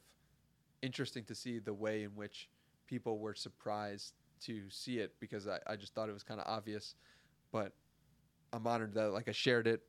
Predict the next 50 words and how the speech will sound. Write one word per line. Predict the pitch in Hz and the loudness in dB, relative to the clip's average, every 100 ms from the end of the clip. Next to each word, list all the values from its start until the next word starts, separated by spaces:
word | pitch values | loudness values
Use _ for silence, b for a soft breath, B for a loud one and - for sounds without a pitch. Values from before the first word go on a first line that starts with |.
| - | -8
A | |
friend | - 127 117 | 0 4 6
asked | 113 - | 4 2
me | |
about | 113 110 | -2 0
it | 107 | 0
and | 104 | -2
I | |
shared | - 117 107 | 0 0 2
it | 104 - | 0 -2
and | 104 98 - | -6 -8 -10
was | 110 | -4
helpful | 120 117 104 - | 2 2 2 -4
to | 113 | -6
people, | 104 113 101 | -6 -4 -4
which | 104 - | -4 -4
was | 104 - - b b b b _ - | -6 -6 -14 b b b b _ -2
I | 110 | 2
go | 123 135 | 6 6
through | 143 127 127 127 107 | 4 2 2 0 0
the | - | -2
episode | 110 113 123 117 | -2 -4 -2 0
after | 110 - 117 | 0 -2 -6
it's | - | -6
done. | - 113 110 110 b b b - | -4 -4 -6 -14 b b b -2
I | 107 104 - | -2 -2 -6
do | 120 107 - _ | -6 -6 -8 _
timestamps | - 120 127 - 127 127 | -2 0 0 -2 -4 -6
for | - 107 | -4 -2
every | 110 113 107 - | -2 -4 -4 -6
moment. | 120 110 110 113 b b b | -4 -2 -4 -10 b b b
I | 110 | 0
write | 107 113 | 2 2
a | |
bio | 104 104 107 110 117 - _ | 2 2 2 2 -2 -8 _
for | 120 | 0
the | 110 | 0
person, | 104 110 104 113 - | -2 -6 -4 -8 -8
and | 117 | -6
then | 110 | -2
I | 107 | -2
ask | - 117 113 | 0 -2 -4
Chat | - 110 107 | -4 -4 -4
G | 113 | -8
P | 107 | -10
T, | 101 117 104 - _ | -8 -6 -6 -10 _
"What | 113 117 | -2 0
are | 117 | 0
twenty-five | - - 113 107 107 104 - | -4 -8 -6 -2 0 0 -4
possible | - 104 - - | -6 -6 -6 -8